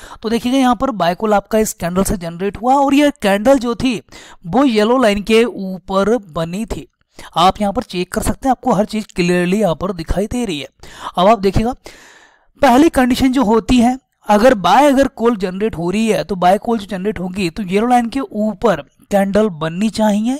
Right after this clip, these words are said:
या फिर कैंडल की क्लोजिंग येलो लाइन के ऊपर होनी चाहिए। तो यहाँ पर पहली कंडीशन फुलफिल होनी चाहिए। सेकंड कंडीशन होती है कि एडवांस स्मार्ट इंडिकेशन, कम से कम शुरुआती तीन इंडिकेशन यहाँ पर ग्रीन कलर के होने चाहिए जब अगर बाय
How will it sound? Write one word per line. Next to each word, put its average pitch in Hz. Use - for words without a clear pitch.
या 233
फिर 254
कैंडल 190
की 226
क्लोजिंग 185
येलो 214
लाइन 165
के 233
ऊपर 180
होनी 170
चाहिए। 123
तो 190
यहाँ 208
पर 233
पहली 214
कंडीशन 202
फुलफिल 202
होनी 165
चाहिए। 143
सेकंड 285
कंडीशन 226
होती 240
है 262
कि 294
एडवांस 220
स्मार्ट 226
इंडिकेशन, 185
कम 254
से 294
कम 285
शुरुआती 220
तीन 277
इंडिकेशन 185
यहाँ 180
पर 214
ग्रीन 185
कलर 185
के 220
होने 175
चाहिए 185
जब 202
अगर 196
बाय 165